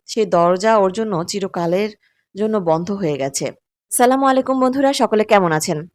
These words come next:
আশা করছি আল্লাহর রহমতে সকলেই সুস্থ আছেন। আমি শারমিন আক্তার আবারও হাজির হয়ে গেলাম আপনাদের মাঝে বিয়ের চুক্তি গল্পটির আরও একটি নতুন পর্ব নিয়ে।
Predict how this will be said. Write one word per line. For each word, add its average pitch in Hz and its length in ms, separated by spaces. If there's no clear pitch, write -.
আশা 196 240
করছি 247 360
আল্লাহর 247 240
রহমতে 240 280
সকলেই 233 460
সুস্থ 226 300
আছেন। 151 300
আমি 185 160
শারমিন 220 320
আক্তার 226 220
আবারও 214 220
হাজির 214 280
হয়ে 220 80
গেলাম 220 240
আপনাদের 180 320
মাঝে 175 360
বিয়ের 233 220
চুক্তি 247 340
গল্পটির 214 440
আরও 170 160
একটি 208 260
নতুন 180 260
পর্ব 156 260
নিয়ে। 151 200